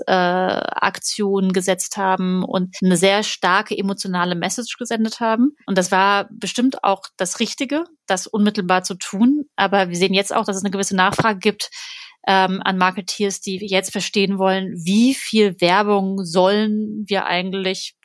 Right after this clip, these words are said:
Corona-basiert machen und wie viel Emotionalität soll drin sein, wie viel Betroffenheit,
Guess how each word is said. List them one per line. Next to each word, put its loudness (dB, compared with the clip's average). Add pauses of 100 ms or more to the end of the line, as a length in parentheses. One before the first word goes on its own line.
Corona-basiert 2
machen -2 (540)
und -2
wie 0
viel -2
Emotionalität -2
soll 2
drin 2
sein, 2
wie -2
viel -6
Betroffenheit, 0